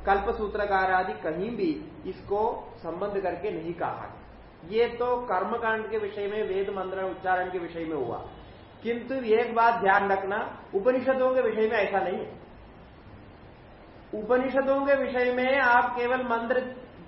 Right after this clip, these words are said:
पढ़ेंगे, काम नहीं होगा, क्योंकि उपनिषद से कोई अदृष्ट नहीं होता।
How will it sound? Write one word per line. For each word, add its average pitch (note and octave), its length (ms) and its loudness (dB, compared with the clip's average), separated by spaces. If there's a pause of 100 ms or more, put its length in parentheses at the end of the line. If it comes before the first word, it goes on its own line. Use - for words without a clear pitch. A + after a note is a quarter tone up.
(100)
पढ़ेंगे, A#3+ 640 2 (320)
काम G#3 320 4
नहीं G3+ 140 2
होगा, D#3+ 520 0
क्योंकि A#3+ 260 4
उपनिषद C4 540 0
से C4+ 100 2
कोई B3+ 140 0
अदृष्ट A#3 360 2
नहीं A3 220 0
होता। - 360 -4